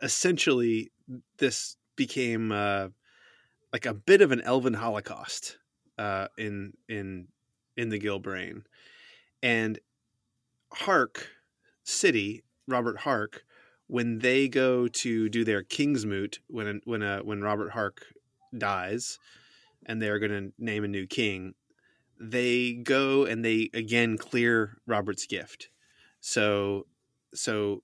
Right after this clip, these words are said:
people sometimes do make their way up there and create small settlements. And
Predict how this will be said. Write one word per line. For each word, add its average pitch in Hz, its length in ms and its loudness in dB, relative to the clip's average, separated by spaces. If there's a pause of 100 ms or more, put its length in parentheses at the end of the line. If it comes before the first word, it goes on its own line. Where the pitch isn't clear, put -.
people 147 340 4
sometimes 139 680 2
do 127 340 4
make 143 240 0
their 147 160 2
way 147 180 0
up 147 160 0
there 143 360 2
and 107 260 -2
create 113 340 0
small 110 300 -4
settlements. 120 760 -2 (560)
And 104 420 -2